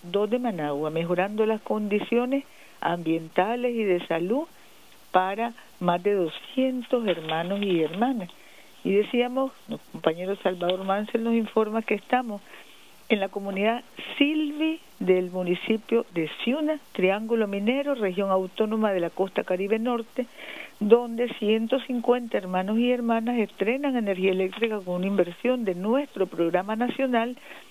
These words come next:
de un millón trescientos mil córdobas. Y bueno, el Canal seis está de fiesta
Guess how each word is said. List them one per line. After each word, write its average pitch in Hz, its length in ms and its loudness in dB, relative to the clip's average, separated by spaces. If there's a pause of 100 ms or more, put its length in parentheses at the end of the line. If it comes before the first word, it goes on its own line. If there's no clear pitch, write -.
(260)
de 185 160 4
un 202 160 -6
millón 214 460 -2 (180)
trescientos 160 800 -4
mil 214 320 0 (440)
córdobas. 165 640 -2 (400)
Y 175 120 2
bueno, 233 340 0
el 175 120 -6
Canal 170 440 -2
seis 233 320 2
está 226 300 0
de 196 100 -4
fiesta 262 600 -2